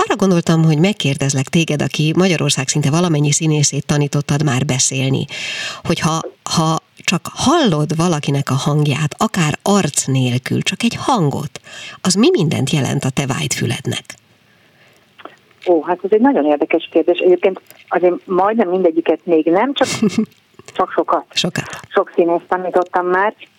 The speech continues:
Speaker 2: Ö, és ez azért is nagyon aktuális, ez a mostani kérdésed, mert ugye itt a pandémia alatt, ö, nem tudtam kontakttalálkozni. Néha láttam arcot, de volt olyan, hogy különböző ilyen, ö, kommunikációs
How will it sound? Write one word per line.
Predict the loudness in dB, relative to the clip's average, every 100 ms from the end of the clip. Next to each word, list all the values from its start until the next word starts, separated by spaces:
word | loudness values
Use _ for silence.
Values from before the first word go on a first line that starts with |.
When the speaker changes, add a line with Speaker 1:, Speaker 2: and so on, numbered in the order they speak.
| -20 -2
Speaker 2:
Ö, | 2 4
és | 4 4
ez | 2 0
azért | 0 2 2 2
is | -2 0
nagyon | 0
aktuális, | 0 0 0 2 0
ez | 0 0
a |
mostani | 0 -2 -2 -2 0
kérdésed, | 2 2 2 0 2 0 2
mert | 2 2
ugye | 4 4
itt | 2 2
a | -2 0
pandémia | 0 2 2 2 2
alatt, | 2 0 -2 0
ö, | 2 4 4
nem | 4 4
tudtam | 2 -2 -6 -8 -4
kontakttalálkozni. | -2 -2 -4 0 0 0 0 0 4
Néha | 4 4 2
láttam | 0 0 0 0
arcot, | 0 2 2
de | 2
volt | 2 2 2
olyan, | 2 2 2
hogy | 0 -2 -4 -20 -20 _
különböző | 0 2 2 4 4
ilyen, | 6 4 4 2 2
ö, | 4 2
kommunikációs | 2 2 2 2 0 2 4 4 4